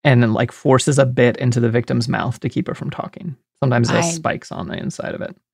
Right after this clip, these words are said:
Speaker 2: Yeah, I, I do know what you're talking about. Yeah.
Speaker 1: I had to look this one up to check if it was real because I'm very, like, fool me once about the Iron Maiden.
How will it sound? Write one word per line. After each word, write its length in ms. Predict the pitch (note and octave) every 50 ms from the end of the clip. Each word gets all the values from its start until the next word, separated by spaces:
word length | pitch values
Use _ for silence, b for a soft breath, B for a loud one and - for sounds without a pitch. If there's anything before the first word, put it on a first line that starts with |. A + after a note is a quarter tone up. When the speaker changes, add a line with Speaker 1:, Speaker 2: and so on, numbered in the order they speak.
| _ _ _ _ _
Speaker 2:
Yeah, 320 | - B2+ F#3+ F3+ D#3 C3+
I, 100 | A#2 C3 C#3 - -
I 120 | D3+ D#3+ C#3
do 120 | - -
know 100 | - -
what 80 | - -
you're 100 | E3+ -
talking 220 | - - - D#3+
about. 200 | - - - -
Yeah. 220 | - E3+ E3 D#3+ - _ _ _ _ _ _
Speaker 1:
I 140 | - F3+ C4+
had 100 | A4+ A4+
to 100 | A4 -
look 200 | E3 D3+ D#3 -
this 160 | F3 D#3+ -
one 120 | E3+ D3+ C#3
up 120 | B2+ C3
to 100 | - A#2
check 400 | - - - C3+ C#3 C#3 - - _ _ _ _ -
if 140 | B2+ - D3
it 40 | B2
was 140 | B2+ B2 A#2+
real 360 | A2 A#2 A#2+ B2 C3 C#3 C#3+
because 340 | C#3 C#3 - C3+ A#2+ - - _ _ _ _ _ _ _ _ _ _ _ _ _
I'm 100 | D#3 D#3
very, 200 | C#3 G3+ A#3 B3+
like, 160 | C4 A#3+ F3+
fool 340 | - - - - D#3 D3+ D3+
me 120 | D3+ D3 C3+
once 340 | A#2+ B2 A#2+ B2 C3+ -
about 200 | C#3+ B2+ A#2 A2+
the 80 | - -
Iron 280 | B2 A#2+ A#2 A2+ A2+ A2
Maiden. 440 | A2 A2+ A#2 A#2+ A#2 B2 C3 -